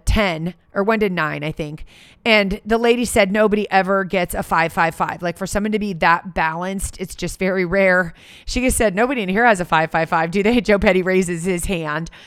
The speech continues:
And that's just completely describes Joe Petty. He's a five five five. Like, he's just steady in all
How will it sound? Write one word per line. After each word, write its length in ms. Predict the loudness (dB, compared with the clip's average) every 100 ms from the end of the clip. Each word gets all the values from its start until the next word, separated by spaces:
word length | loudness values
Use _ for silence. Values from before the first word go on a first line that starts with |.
| -20 _
And 160 | -4 2
that's 280 | 4 2 -2
just 320 | -6 -6 -10 _ _ _
completely 500 | -6 -4 -2 -4 -4
describes 600 | -6 -6 -2 -2 -2 -4
Joe 180 | -8 -6
Petty. 280 | -6 -8 -10
He's 160 | -8 -6
a 40 |
five 260 | -2 -2 -2
five 220 | -4 -4
five. 240 | -8 -6
Like, 140 | -10 -8
he's 160 | -10
just 240 | -8 -8 -6
steady 500 | -2 -2 0 -4 -8
in 140 | -14 -4
all 460 | 0 2 0 -2